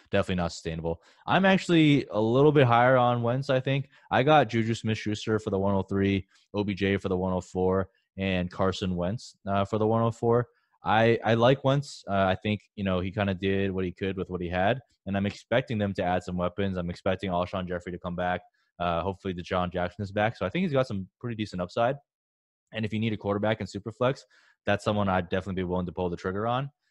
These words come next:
And the reason why I have Juju Smith-Schuster and O B J out here is because,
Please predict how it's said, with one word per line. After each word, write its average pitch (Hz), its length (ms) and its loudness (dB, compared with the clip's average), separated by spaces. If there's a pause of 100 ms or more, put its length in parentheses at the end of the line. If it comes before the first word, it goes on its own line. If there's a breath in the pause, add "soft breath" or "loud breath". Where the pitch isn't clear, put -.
(140)
And 98 160 -6
the 104 60 -4
reason 113 180 -2
why 110 80 2
I - 20 4
have 98 100 2
Juju 101 200 -6
Smith-Schuster 98 800 -4
and 95 100 -6
O 95 100 -4
B 95 140 -8
J 95 180 -6
out 90 180 -4
here 87 180 -8
is 85 80 -8
because, 90 440 -10